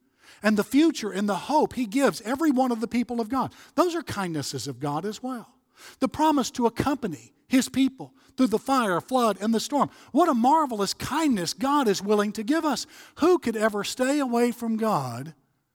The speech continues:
knowing he has such kindness? Kindness. It's the kindness of God that leads you to repentance. What would it mean to repent today? Well, it means you change your mind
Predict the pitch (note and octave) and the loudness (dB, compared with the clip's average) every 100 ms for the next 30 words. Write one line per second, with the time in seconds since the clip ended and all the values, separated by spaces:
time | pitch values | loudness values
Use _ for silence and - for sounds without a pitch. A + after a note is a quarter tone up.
0 | _ _ F3+ B3+ G#3+ C#3 E3 F3 _ _ | _ _ -2 0 0 -2 -6 -12 _ _
1 | _ _ _ - G#3+ F3+ G#3+ D3+ C#3 D#3 | _ _ _ -4 -2 -2 -6 -6 -10 -14
2 | - _ _ _ _ - - G3 C3+ - | -16 _ _ _ _ -10 -4 -2 -4 -12
3 | - - _ _ _ _ _ - - C#4+ | -20 -20 _ _ _ _ _ -10 -6 -2
4 | D4 D#3 A#2+ - - - - - - _ | -2 -4 -14 -18 -14 -14 -14 -16 -20 _
5 | _ _ _ - C4 F#3 C3+ - - - | _ _ _ -8 -6 -6 -12 -20 -20 -20
6 | _ _ - - - A3 - G#3+ - - | _ _ -20 -8 -2 0 0 -4 -4 -2
7 | C4 D#4+ D#4 D4+ - C4+ A3 A3+ B3 E3 | 0 0 0 -2 -4 -6 -6 -2 0 0
8 | D3 F#3+ - _ _ - G#3+ G3 A3 C#4 | -2 -4 -10 _ _ -2 -2 0 2 2
9 | A3 E3 F#3+ G3 - G#3 A3 A3 C4+ C4 | 2 -2 -6 -6 -6 -4 -4 -2 -4 -4
10 | C3+ - B3+ G#3 F#3+ F3+ F#3+ E3+ D#3+ E3 | -8 0 0 0 -4 -2 -4 -4 -4 -4
11 | G3+ G#3 - D3 B2+ _ _ _ _ - | -6 -10 -10 -14 -14 _ _ _ _ -6
12 | A#3+ G#3 G3+ E3+ - F3+ D#3 D#3+ E3+ A#3+ | -4 -2 -4 -6 -6 -4 -4 -6 -4 -4
13 | G3+ - | -6 -14